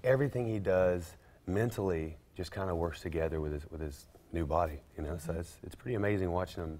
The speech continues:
Speaker 1: adapt every day, and it's his lifestyle. It's definitely his lifestyle. Yeah, he, just like everybody, he has struggles, but it's my priority to paint a picture for him to always understand where he's going, what he's feeling, which he,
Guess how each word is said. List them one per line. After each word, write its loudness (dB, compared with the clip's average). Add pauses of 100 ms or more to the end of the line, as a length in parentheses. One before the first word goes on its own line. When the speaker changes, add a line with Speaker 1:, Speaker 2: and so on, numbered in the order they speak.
(120)
Speaker 1:
adapt -2
every -4
day, 0
and -2 (440)
it's 0
his 0
lifestyle. 4
It's -4
definitely 6
his 0
lifestyle. 0 (460)
Yeah, 6
he, -6
just -4
like 6
everybody, 4
he 0
has 2
struggles, 4 (460)
but 6 (140)
it's -6
my 2 (440)
priority 8
to 2
paint 2
a 2
picture -2
for -4
him 0
to 0
always 2
understand -2
where 2
he's 0
going, -4 (340)
what 4
he's 0
feeling, 2
which 0
he, -6